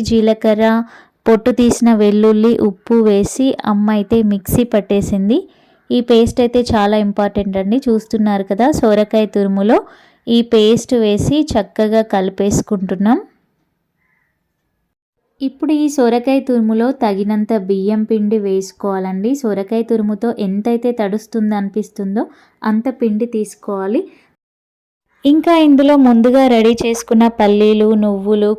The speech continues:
కట్ చేసిన ఆనియన్, ఇంకా కరివేపాకు, కొత్తిమీర కూడా వేసి కలుపుకోవాలండి.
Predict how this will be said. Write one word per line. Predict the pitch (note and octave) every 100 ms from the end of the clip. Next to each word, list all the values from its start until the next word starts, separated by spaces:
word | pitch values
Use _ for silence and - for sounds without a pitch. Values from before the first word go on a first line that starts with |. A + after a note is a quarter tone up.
| G#3+
కట్ | G3 - A3+
చేసిన | G#3+ A3 G#3+ G#3+ - G3 G3
ఆనియన్, | G#3+ A3 G#3+ G#3+ G#3+ A3 - - _ B3
ఇంకా | B3+ C#4 C#4+ B3+
కరివేపాకు, | G#3+ A3+ A#3+ A#3+ A3+ A3 A3+ A3+ A3
కొత్తిమీర | G#3 G#3+ A3+ A3+ A3+ A3 G#3+
కూడా | G#3 A3 G3+
వేసి | G3+ - -
కలుపుకోవాలండి. | G3+ G3+ - G#3 G3 G3 G3+ G#3